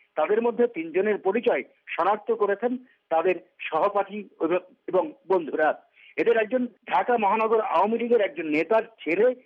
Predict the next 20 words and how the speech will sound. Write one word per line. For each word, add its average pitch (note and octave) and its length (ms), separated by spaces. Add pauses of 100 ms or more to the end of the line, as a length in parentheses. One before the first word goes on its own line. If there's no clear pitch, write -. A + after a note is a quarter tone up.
(140)
রোহান D#3+ 420
ইমতিয়াজ, C3+ 440 (220)
অপরজন G#3 480 (240)
নিব্রাস A3+ 640
ইসলাম, B3 540 (300)
ঢাকার F#3 380
নর্থ F#3 320
সাউথ G#3+ 180
বিশ্ববিদ্যালয়ের F3+ 680 (100)
সাবেক D3+ 260 (100)
ছাত্র, B3 380 (240)
আর E3 180
একজন G3 360 (240)
মীর C#4+ 240 (220)
সাবি G3+ 380
মাহবুব, E3+ 440 (300)
স্কলাস্টিকা G3+ 760 (300)
স্কুলের D3 300
ছাত্র। D#3+ 540 (360)
তবে A3 260